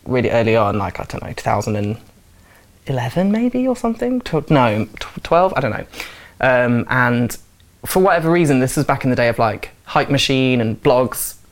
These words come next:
on the internet being, like, super important for, like, new songs and new, new artists. Um, and I guess maybe they still are, but I, I don't know, now it's, like, all algorithms, <laughs> I have no idea.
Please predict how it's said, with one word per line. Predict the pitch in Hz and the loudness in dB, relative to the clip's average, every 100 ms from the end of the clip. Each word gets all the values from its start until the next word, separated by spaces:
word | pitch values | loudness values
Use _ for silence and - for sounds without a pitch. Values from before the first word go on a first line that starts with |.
| - | -2
on | 135 | 0
the | 131 | 0
internet | 123 123 | 0 0
being, | 120 120 | 0 -2
like, | 104 | -4
super | - 139 | -4 -2
important | 123 139 131 190 - | -2 0 0 -2 -4
for, | 131 | -4
like, | 117 | -2
new | 117 123 | 0 -2
songs | 120 123 127 135 | 0 0 0 -2
and | 113 | -2
new, | 110 110 - | -2 -4 -4
new | 123 120 | -4 -2
artists. | 104 110 113 143 - - - - - - - - | -4 -6 -4 -4 -6 -14 -16 -16 -18 -18 -20 -8
Um, | 120 120 | -2 2
and | 131 | 2
I | 202 | 2
guess | 269 262 | 2 4
maybe | 220 | 4
they | 165 | 4
still | - 143 | 2 4
are, | 127 | 4
but | 107 110 123 | 2 -2 -2
I, | |
I | 131 | -2
don't | 127 | 0
know, | 113 113 | -2 -2
now | 120 120 113 | 0 0 -2
it's, | - - | -4 -4
like, | 120 - | -4 -2
all | 120 123 - | -4 -4 -2
algorithms, | 127 143 143 - - - 156 175 208 | 0 0 -4 -18 -8 -2 -2 0 0
<laughs> | 170 135 | 2 4
I | 220 | 4
have | 214 | 6
no | 196 | 4
idea. | 196 185 165 285 285 233 | 2 0 0 2 2 0